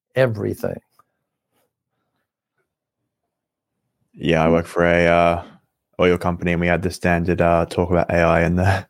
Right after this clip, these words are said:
Speaker 2: <laughs> C E O speech, which is, uh, I thought was quite, quite funny. Uh, so you mentioned, uh, yeah, what, what would it, what would you have to see to maybe, uh,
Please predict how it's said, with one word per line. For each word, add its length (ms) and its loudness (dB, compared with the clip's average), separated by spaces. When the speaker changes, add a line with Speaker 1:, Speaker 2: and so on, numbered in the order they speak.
Speaker 2:
<laughs> 100 -12
C 320 -8
E 40 -4
O 100 0
speech, 440 -4
which 180 -4
is, 200 -4
uh, 160 -4
I 80 -6
thought 220 -6
was 140 -8
quite, 240 -4
quite 240 -2
funny. 320 -2
Uh, 300 2
so 220 -2
you 160 2
mentioned, 640 -2
uh, 360 0
yeah, 160 -2
what, 240 0
what 180 4
would 180 2
it, 240 0
what 220 2
would 100 2
you 40 4
have 100 -2
to 100 -8
see 300 2
to 100 -6
maybe, 420 2
uh, 380 2